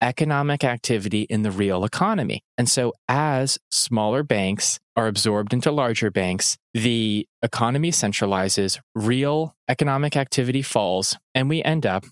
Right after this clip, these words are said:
with a more financialized economy. There are a lot of other complexities with how the Fed and Treasury and F D I C is sort of trying to prevent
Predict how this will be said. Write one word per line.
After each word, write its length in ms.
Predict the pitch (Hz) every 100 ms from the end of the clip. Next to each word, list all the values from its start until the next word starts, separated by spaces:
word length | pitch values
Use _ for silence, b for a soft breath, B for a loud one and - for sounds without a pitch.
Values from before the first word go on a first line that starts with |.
| _
with 140 | - 117
a 80 | 120
more 320 | 113 101 104
financialized 1160 | - 110 107 92 90 104 95 87 90 90 - - _
economy. 520 | - - 247 107 - - -
There 160 | 160
are 60 | 180
a 40 |
lot 220 | 180 190 254
of 80 |
other 240 | 190 127 127
complexities 920 | - 123 - 101 - 92 87 58 - -
with 360 | 113 110 101 - -
how 560 | - 113 117 113 120 - -
the 400 | 110 104 98 95
Fed 340 | - 110 110
and 120 | 107
Treasury 720 | 101 110 104 101 98 92 90 95 _
and 200 | 104 98 107 104
F 120 | -
D 140 | - 117
I 60 |
C 380 | 104 - 95 92 - -
is 120 | 98
sort 200 | - 107
of 100 | 104
trying 520 | - - 135 143 147
to 160 | 143 131
prevent 560 | - 117 98 98 90